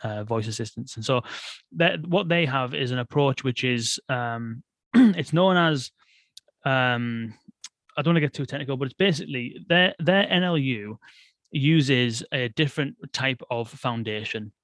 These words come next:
So it's called, what's called a transformer model. It's, it's very similar to, if anyone's seen,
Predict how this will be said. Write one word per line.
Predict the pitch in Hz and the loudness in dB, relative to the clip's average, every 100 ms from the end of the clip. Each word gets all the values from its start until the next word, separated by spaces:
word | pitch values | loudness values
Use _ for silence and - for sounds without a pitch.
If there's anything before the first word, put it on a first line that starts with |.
| _ | _
So | - | -2
it's | 117 - | -2 -2
called, | - 135 127 | 0 2 2
what's | 127 - | -2 -4
called | 127 117 | -6 -6
a | |
transformer | - 120 117 - 107 110 | -4 -4 -4 -6 -6 -6
model. | 110 107 117 | -6 -6 -8
It's, | 123 - | -10 -8
it's | 156 - | -6 0
very | 185 180 | 2 2
similar | 175 165 | 2 0
to, | 151 | -2
if | 151 | -2
anyone's | 185 196 175 - | 0 0 0 0
seen, | 160 143 147 | -2 -2 -4